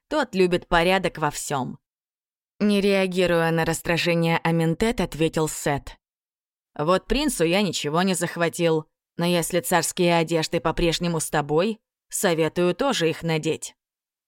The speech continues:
«Чтобы упростить жизнь Миджаям, во дворец Тота они не зайдут. Он ненавидит воинов, войны и все, что с этим связано».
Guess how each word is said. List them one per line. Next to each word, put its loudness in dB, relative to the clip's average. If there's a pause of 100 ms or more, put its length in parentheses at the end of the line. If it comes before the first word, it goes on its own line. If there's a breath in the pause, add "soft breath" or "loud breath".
(280)
«Чтобы 2
упростить 0
жизнь 2
Миджаям, 2 (500)
во 0
дворец 0
Тота 2
они 0
не 0
зайдут. -6 (300)
Он 2
ненавидит 2
воинов, 2
войны 2 (160)
и 0
все, 0
что -4
с -2
этим -2
связано». -6